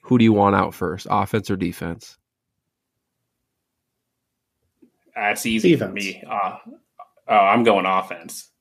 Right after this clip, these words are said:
Speaker 2: Definitely.
Speaker 1: Did,
Speaker 3: <laughs> No,
Speaker 1: did
Speaker 3: no, you always defer. You want, I mean, you guys still gotta play strategy here.
Speaker 2: No, off-, I'm going offense.
Speaker 1: W-, what, what
Speaker 2: I'm
Speaker 1: unit
Speaker 2: going
Speaker 1: is more
Speaker 2: offense.
Speaker 1: likely
Speaker 2: And
Speaker 1: to give
Speaker 2: you,
Speaker 1: y-, your
Speaker 2: we're not
Speaker 1: team
Speaker 2: worried
Speaker 1: an
Speaker 2: about the
Speaker 1: early
Speaker 2: second
Speaker 1: spark?
Speaker 2: half.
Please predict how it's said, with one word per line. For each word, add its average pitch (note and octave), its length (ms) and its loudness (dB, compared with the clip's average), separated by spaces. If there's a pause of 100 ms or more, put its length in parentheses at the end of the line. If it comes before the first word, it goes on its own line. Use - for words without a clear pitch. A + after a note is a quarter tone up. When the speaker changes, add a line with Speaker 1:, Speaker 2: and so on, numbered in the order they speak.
Speaker 2:
Definitely. G2 420 -8 (180)
Speaker 1:
Did, C#4 100 4
Speaker 3:
<laughs> - 0 -
No, C#3+ 280 2
Speaker 1:
did - 260 -4
Speaker 3:
no, A#3 240 4
you F#3 160 4
always A3+ 260 4
defer. D3 520 0
You C#3 200 -2
want, F3+ 400 -2 (100)
I E3 120 -6
mean, E3+ 80 -4
you F3 80 -2
guys E3 200 2
still B3 140 4
gotta F3 160 4
play C#3+ 160 2
strategy C3 580 -2
here. C#3 360 -6 (720)
Speaker 2:
No, A#2+ 160 -8
off-, G#2+ 480 0
I'm A2+ 260 -6
going G2+ 260 -2
offense. F2+ 600 -4
Speaker 1:
W-, B2 180 0
what, D#3+ 320 2
what C3 360 0
Speaker 2:
I'm C3 60 -6
Speaker 1:
unit D3 300 0
Speaker 2:
going G#2+ 140 -2
Speaker 1:
is A2+ 120 -6
more B2+ 280 0
Speaker 2:
offense. C3+ 100 -2
Speaker 1:
likely A#2+ 440 0
Speaker 2:
And D#3 200 0
Speaker 1:
to A#2 100 -6
give G#2+ 240 -2
Speaker 2:
you, D#3+ 220 -2
Speaker 1:
y-, - 60 -14
your A2 240 0
Speaker 2:
we're F3+ 60 6
not F#3+ 140 6
Speaker 1:
team D3+ 80 0
Speaker 2:
worried E3 180 4
Speaker 1:
an C#3 60 -2
Speaker 2:
about A#2 200 2
the A2+ 60 0
Speaker 1:
early A2 120 -4
Speaker 2:
second G#2 220 -8
Speaker 1:
spark? G2 180 -2
Speaker 2:
half. - 80 -16